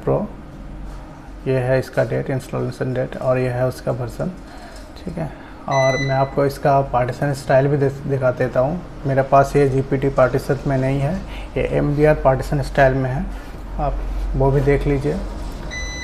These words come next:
ओके,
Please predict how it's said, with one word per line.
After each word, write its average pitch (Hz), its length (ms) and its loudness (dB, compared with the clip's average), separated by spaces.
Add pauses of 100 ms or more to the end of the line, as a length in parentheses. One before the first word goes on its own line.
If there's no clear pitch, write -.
(3000)
ओके, 135 360 -2